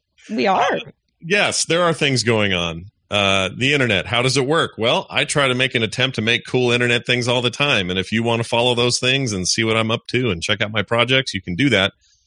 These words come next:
Speaker 2: over at frogpants dot com. All the podcasts, all the art stuff I do, all that stuff is there.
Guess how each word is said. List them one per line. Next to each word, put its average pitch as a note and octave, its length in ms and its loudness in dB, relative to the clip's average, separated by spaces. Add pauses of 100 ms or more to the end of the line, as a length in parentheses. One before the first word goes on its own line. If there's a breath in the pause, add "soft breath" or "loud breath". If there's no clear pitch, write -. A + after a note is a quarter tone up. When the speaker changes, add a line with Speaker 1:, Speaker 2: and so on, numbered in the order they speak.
(100)
Speaker 2:
over F2+ 220 -4
at E2 80 -4
frogpants F2+ 520 -2
dot D#2 220 -4
com. C#3+ 380 0 (360)
All F2 260 0
the F2 220 -2
podcasts, B2+ 720 0
all E2+ 240 -6
the E2 140 -8
art G#2+ 160 0
stuff - 260 -4
I G2 80 2
do, F#2+ 280 0
all B2 100 0
that G#2+ 140 2
stuff - 240 0
is E2 120 -4
there. F2 300 0